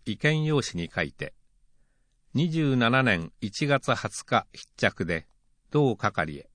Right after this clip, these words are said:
ファックスは三三一六の二四七零。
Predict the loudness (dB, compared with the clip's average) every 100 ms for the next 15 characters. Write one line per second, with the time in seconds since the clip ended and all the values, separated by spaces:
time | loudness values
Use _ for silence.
0 | _ _ _ _ _ _ _ _ _ _
1 | _ _ _ _ _ 2 2 2 -4 0
2 | 0 -2 -8 -2 -2 0 0 0 0 -2
3 | -2 -2 -2 -4 -4 -6 -4 0 0 0
4 | 0 -2 -4 -2 0 0 0 -4